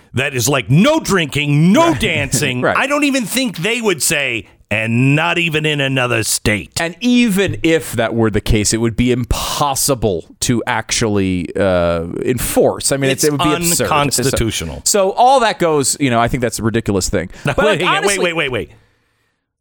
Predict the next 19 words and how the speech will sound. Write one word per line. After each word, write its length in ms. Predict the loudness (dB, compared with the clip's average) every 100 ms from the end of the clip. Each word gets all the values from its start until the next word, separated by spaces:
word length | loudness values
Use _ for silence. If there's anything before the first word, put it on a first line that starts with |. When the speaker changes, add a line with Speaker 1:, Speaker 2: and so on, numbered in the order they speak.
| _
Speaker 1:
We've 140 | -2 0
said 140 | 0
a 60 | 0
lot 240 | 0 0
of 120 | 0 -2
ridiculous 520 | -4 -4 -4 -4 -2
things 240 | 0 0
on 80 | 0
Speaker 2:
Yeah, 60 | 0
Speaker 1:
this 60 | 0
Speaker 2:
that's 180 | 0
Speaker 1:
program 200 | 2 2 2
that 60 |
Speaker 2:
true. 80 | 2
Speaker 1:
have 100 | 2
all 160 | 2 0
come 200 | 0 -2
in, 160 | -2
uh, 80 | -2